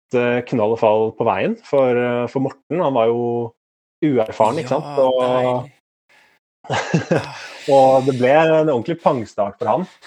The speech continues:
Speaker 1: Og vi, ehm, eh, ja, vi dro jo ut på disse veiene som vi liker å kjøre på og sånne ting, og det, <laughs> det ble litt hardt for han da.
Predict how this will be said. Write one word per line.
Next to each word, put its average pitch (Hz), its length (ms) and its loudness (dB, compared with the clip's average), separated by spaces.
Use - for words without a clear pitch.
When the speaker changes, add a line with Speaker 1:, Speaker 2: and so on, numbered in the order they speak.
Speaker 1:
Og 131 180 -6
vi, 127 400 -4
ehm, 131 540 0
eh, 135 280 -10
ja, 139 140 2
vi 139 160 -4
dro 135 200 0
jo 185 120 2
ut 165 80 -4
på 170 140 0
disse 151 160 2
veiene 127 340 2
som 139 160 -4
vi 127 200 -2
liker 120 340 -2
å 120 80 -2
kjøre 101 260 -2
på 110 80 -6
og 107 320 0
sånne 107 220 -6
ting, 160 160 -2
og 131 100 -2
det, 127 400 2
<laughs> 202 480 0
det 151 160 0
ble 135 160 2
litt 131 240 -2
hardt 123 240 0
for 123 80 -4
han 120 160 0
da. 135 100 0